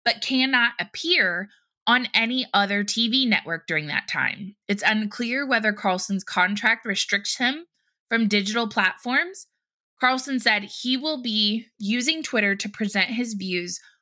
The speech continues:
although he offered no specifics on how the program will appear. "Soon we'll be bringing a new version of the show we've been doing for the last six and a half years to Twitter," Carlson said in the nearly three-minute video.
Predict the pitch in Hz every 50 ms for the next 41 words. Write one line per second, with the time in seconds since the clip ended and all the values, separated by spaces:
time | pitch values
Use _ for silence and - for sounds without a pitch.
0 | _ _ - 202 208 214 226 202 190 214 208 165 143 175 190 - - 202 190 180
1 | 185 190 196 220 226 226 - - 226 - - 196 190 185 180 196 190 175 165 185
2 | - 175 160 160 170 165 - - 175 165 165 156 151 151 151 151 147 147 156 147
3 | 139 - - 160 139 117 90 - - - _ _ _ _ _ _ _ _ _ _
4 | _ _ _ _ _ _ _ _ _ - _ _ _ - - - - 294 285 285
5 | 302 311 294 302 285 240 262 233 214 233 226 220 214 214 214 214 214 208 - 135
6 | 180 190 202 247 285 269 277 233 233 233 220 226 214 208 202 202 - - - 196
7 | 185 185 180 185 190 180 165 180 180 175 170 185 185 185 190 196 190 - 196 180
8 | 175 170 165 160 165 165 - - - - - 190 180 175 175 151 156 - 190 175
9 | 185 185 - - 214 202 - - 302 247 190 165 170 - - 170 165 160 156 -
10 | 180 170 - - 151 147 147 151 - 160 170 180 196 214 240 240 254 254 226 208
11 | 233 220 214 190 175 160 143 - - 160 - 135 110 80 64 78 -